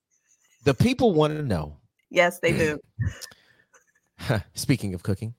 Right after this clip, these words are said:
Speaker 1: if, um, the meal
Speaker 2: <laughs> Yeah, man.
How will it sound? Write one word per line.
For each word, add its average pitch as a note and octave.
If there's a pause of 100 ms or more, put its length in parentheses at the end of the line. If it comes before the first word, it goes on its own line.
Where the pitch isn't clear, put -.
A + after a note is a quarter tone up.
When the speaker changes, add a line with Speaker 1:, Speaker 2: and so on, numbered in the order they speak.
(720)
Speaker 1:
if, A#3 (540)
um, G#2 (600)
the C3+
meal B2+ (240)
Speaker 2:
<laughs> -
Yeah, F4
man. A#3